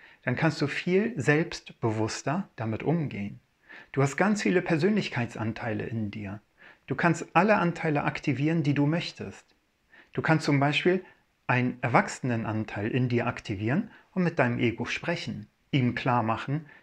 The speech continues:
dass es keine Furcht haben braucht. Ihm dankbar sein, dass es dich dazu gebracht hat, zu lernen, zu vergeben.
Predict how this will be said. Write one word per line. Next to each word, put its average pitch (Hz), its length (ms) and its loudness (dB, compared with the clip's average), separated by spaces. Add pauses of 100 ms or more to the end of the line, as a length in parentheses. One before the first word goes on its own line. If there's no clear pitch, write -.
dass 117 140 -2
es 123 140 -2
keine 117 260 0
Furcht - 500 -2
haben 107 320 -2
braucht. 95 560 -14 (760)
Ihm 131 220 2
dankbar 143 460 4
sein, 110 460 -2 (920)
dass 135 200 2
es - 180 -4
dich - 380 -2 (800)
dazu 127 300 2
gebracht 143 520 2
hat, 123 240 -6 (120)
zu - 180 0
lernen, 110 360 0
zu - 140 -6
vergeben. 135 560 -2